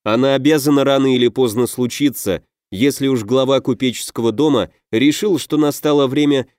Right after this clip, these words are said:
наконец, ввести непутевого наследника в курс торговых дел и познакомить с его будущими, скажем так, соратниками и партнерами. И совершенно неважно, что не далее, как пару месяцев назад,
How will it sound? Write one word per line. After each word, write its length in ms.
наконец, 540
ввести 500
непутевого 600
наследника 760
в 100
курс 280
торговых 520
дел 340
и 100
познакомить 680
с 100
его 180
будущими, 760
скажем 520
так, 260
соратниками 840
и 40
партнерами. 760
И 140
совершенно 600
неважно, 560
что 180
не 140
далее, 380
как 240
пару 240
месяцев 520
назад, 480